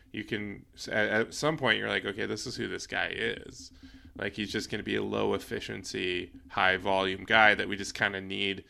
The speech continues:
someone to take a shot once in a while, right? But now it's like, yeah, let's have him take a shot. 'Cause he, in conference play,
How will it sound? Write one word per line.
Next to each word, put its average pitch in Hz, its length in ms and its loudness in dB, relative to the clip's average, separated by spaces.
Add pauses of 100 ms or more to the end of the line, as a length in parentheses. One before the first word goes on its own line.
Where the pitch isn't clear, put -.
(400)
someone 101 460 -2
to 95 80 0
take 101 220 -4
a 98 60 -2
shot 95 300 2
once 98 240 -8
in - 60 -12
a - 40 -10
while, - 300 -10
right? - 260 -6 (460)
But 113 360 4 (100)
now 113 340 10
it's - 180 2
like, 101 360 0 (340)
yeah, 117 400 8 (160)
let's 123 280 0
have 117 260 8
him 113 180 -4
take 90 200 -4
a 92 60 -10
shot. 82 360 -6
'Cause 110 240 0
he, 147 360 0 (360)
in 139 220 0
conference 139 500 0
play, 120 500 -2